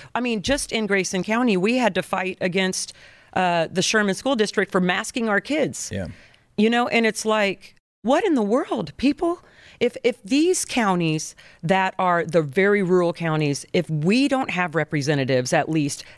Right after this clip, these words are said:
Speaker 1: that are the most conservative, then that's when Texas goes.
Speaker 2: Yeah.
Speaker 1: I can understand if we have a Republican rep that's, you know, right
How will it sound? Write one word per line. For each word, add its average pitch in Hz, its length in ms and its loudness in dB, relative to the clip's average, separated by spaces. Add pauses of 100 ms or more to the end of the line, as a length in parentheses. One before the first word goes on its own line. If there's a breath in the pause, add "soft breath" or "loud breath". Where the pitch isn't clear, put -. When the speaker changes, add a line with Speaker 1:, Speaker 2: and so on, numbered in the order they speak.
Speaker 1:
that 170 120 4
are 156 140 2
the 190 320 2
most 170 320 2
conservative, 170 760 0
then 160 200 0
that's - 280 -2
when 160 120 -4
Texas 147 400 -4
goes. 123 360 -2
Speaker 2:
Yeah. 101 220 -6 (240 loud breath)
Speaker 1:
I 254 120 -8
can 262 140 -6
understand 180 540 -2
if - 160 -2
we 175 140 2
have 165 100 2
a 147 220 0
Republican 156 640 -2
rep 147 240 0
that's, 147 280 -2
you 170 140 0
know, 147 200 2 (240 loud breath)
right 151 200 0